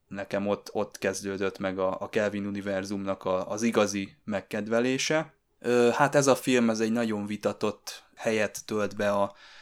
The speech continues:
a Star Trek univerzumban. Szeretjük gyűlölni, de igazából én azt veszem észre, ahogy telik az idő,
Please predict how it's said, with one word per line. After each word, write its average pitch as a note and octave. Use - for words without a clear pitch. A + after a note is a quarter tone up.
a G2+
Star A2
Trek -
univerzumban. G#2+
Szeretjük G#2+
gyűlölni, A2+
de G#2
igazából G#2
én G2+
azt -
veszem G#2
észre, G#2
ahogy A2+
telik A2+
az G2
idő, A2+